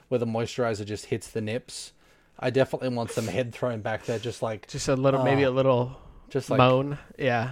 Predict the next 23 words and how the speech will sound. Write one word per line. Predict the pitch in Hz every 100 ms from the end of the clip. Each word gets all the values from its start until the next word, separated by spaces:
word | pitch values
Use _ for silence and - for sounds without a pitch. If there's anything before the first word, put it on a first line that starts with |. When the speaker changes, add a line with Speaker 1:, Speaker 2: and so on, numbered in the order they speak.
| -
Speaker 1:
just | 180 240
like, | 143
it, | 151
like, | 143 113 - -
you | 180
know, | 123 110 120 - - _ _ _
point | - 147 123
five | - 131 123 113 104 - -
Speaker 2:
Ah. | 123
Speaker 1:
of, | 104
like, | 110 104 104 - _ 120
an | 113
orgasm, | 110 110 104 120 110
just | 104
like, | 110 - _ -
oh, | 151 127 110 - - _ _ _ _ _ _ -
just, | 135 -
like, | 113 202
Speaker 2:
<laughs> | 175 -
Speaker 1:
instant | 143 139 - 131 -
touch, | 131 110 - -
just, | 127 -
like, | 113 113